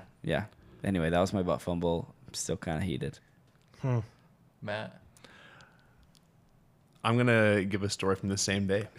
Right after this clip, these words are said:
Speaker 2: Oh, that was
Speaker 4: Um,
Speaker 2: my butt fumble, too. I just wanna throw it out there.
Speaker 4: So, Jay Witt is having a solid round.
Speaker 2: Very
Speaker 4: His
Speaker 2: good.
Speaker 4: short game is on point. He's playing well,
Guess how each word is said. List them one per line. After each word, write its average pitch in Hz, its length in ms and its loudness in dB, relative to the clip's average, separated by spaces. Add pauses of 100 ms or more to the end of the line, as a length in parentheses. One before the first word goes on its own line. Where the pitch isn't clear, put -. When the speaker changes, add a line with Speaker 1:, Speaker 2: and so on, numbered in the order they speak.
Speaker 2:
Oh, 165 400 12
that 175 140 12
was 160 160 10
Speaker 4:
Um, 156 60 10
Speaker 2:
my 156 180 12
butt 147 240 8
fumble, 147 260 8
too. 143 300 4
I - 20 6
just 139 180 -4
wanna 147 120 4
throw 143 160 2
it 131 100 6
out 127 160 4
there. 135 180 0 (500)
Speaker 4:
So, 110 580 10 (120)
Jay 131 200 8
Witt 170 180 8
is 131 140 10
having 190 240 8 (300)
a 90 60 -2
solid 151 420 10
round. 107 360 2 (100)
Speaker 2:
Very 185 280 -4
Speaker 4:
His 123 60 -2
Speaker 2:
good. 131 160 6
Speaker 4:
short 139 340 6
game 139 200 4
is 101 260 0 (180)
on 113 240 4
point. 110 420 2 (380)
He's - 160 -6
playing 120 400 4
well, 107 380 4